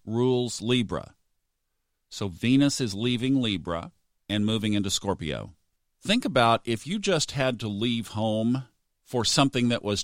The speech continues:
just completely radically different. Let's say, uh, comparable. What would be comparable?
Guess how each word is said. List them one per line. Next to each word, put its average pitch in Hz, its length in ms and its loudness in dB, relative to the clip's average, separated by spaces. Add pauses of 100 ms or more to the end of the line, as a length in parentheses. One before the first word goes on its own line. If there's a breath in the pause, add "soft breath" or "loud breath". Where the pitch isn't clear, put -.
just 127 480 -2
completely 113 600 -4
radically 95 720 -4
different. - 580 -8 (440)
Let's 139 200 -2
say, 123 760 2
uh, 98 380 0
comparable. 92 560 -2
What 123 160 0
would 110 100 -2
be 101 140 -4
comparable? 87 520 -4